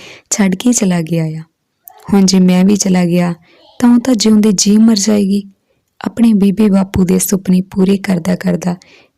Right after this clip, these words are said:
ਮੈਂ ਤਾਂ ਸ਼ਾਇਦ ਆਪਣੀ ਜ਼ਿੰਦਗੀ ਦੀ ਜੰਗ ਹੀ ਹਾਰ ਗਿਆ ਆ। ਤੈਨੂੰ ਪਤਾ ਆ, ਉਸ ਦਿਨ ਜਦ ਮੈਂ ਬਾਬਾ ਜੀ ਦੀ ਹਜ਼ੂਰੀ 'ਚ ਪਹਿਲੀ ਵਾਰੀ ਤੈਨੂੰ ਦੇਖਿਆ ਸੀ ਨਾ, ਮੇਰਾ ਇਹ ਦਿਲ ਫਿਰ ਤੋਂ ਇਹ ਜ਼ਿੰਦਗੀ ਜਿਉਣ ਨੂੰ ਕਰਨ ਲੱਗ ਪਿਆ ਸੀ। ਮੇਰੇ ਦਿਲ ਨੇ ਇਹੀ ਕਿਹਾ ਸੀ, "ਗੁਰੀ,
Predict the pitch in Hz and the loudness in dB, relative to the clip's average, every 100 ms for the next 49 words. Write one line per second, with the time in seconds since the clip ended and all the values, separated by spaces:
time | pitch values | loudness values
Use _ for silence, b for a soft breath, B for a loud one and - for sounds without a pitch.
0 | - 196 196 196 233 226 - 185 185 185 | 0 2 2 0 0 0 0 0 0 -2
1 | - 185 175 180 175 175 190 - 170 - | -2 -2 0 -2 -2 -2 -6 -4 -4 -2
2 | 185 170 175 196 190 170 165 160 165 165 | -2 -2 0 0 0 -2 -4 -4 -4 -2
3 | 165 165 b b b b b - 190 190 | -4 -8 b b b b b -2 0 0
4 | 196 190 214 208 196 190 B B B - | -2 -2 -2 0 -2 -6 B B B -2
5 | 220 - 262 247 247 247 247 196 190 165 | 0 2 2 2 2 2 2 2 -2 -2
6 | 208 220 220 220 190 180 190 190 202 - | 0 0 0 0 0 0 0 2 0 -2
7 | - 202 185 202 190 185 190 185 180 175 | -2 0 2 2 2 0 0 0 2 -2
8 | 170 - 202 - 185 180 190 226 214 214 | -4 -4 -2 0 0 0 0 2 4 4
9 | 240 226 208 202 190 185 - 208 - 196 | 2 2 0 0 0 0 -2 -4 -2 0
10 | 185 - 185 170 185 170 - 175 180 196 | 2 2 0 0 -2 -2 0 0 2 2
11 | 202 185 175 165 165 - 170 170 175 165 | 2 0 0 -2 -4 -4 -4 -4 -6 -8
12 | _ _ _ - 185 185 180 175 170 175 | _ _ _ 0 2 2 0 0 2 0
13 | 165 185 - 180 180 - 180 165 170 175 | 0 -2 -2 -2 -2 -2 -2 0 0 0
14 | 185 | -2